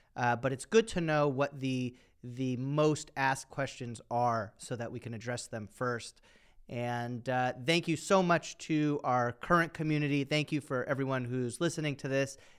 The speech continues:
Thank you for joining the community if you're, if you're just coming in now.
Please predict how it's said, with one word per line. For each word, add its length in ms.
Thank 220
you 80
for 120
joining 380
the 80
community 480
if 140
you're, 240
if 160
you're 80
just 200
coming 280
in 100
now. 360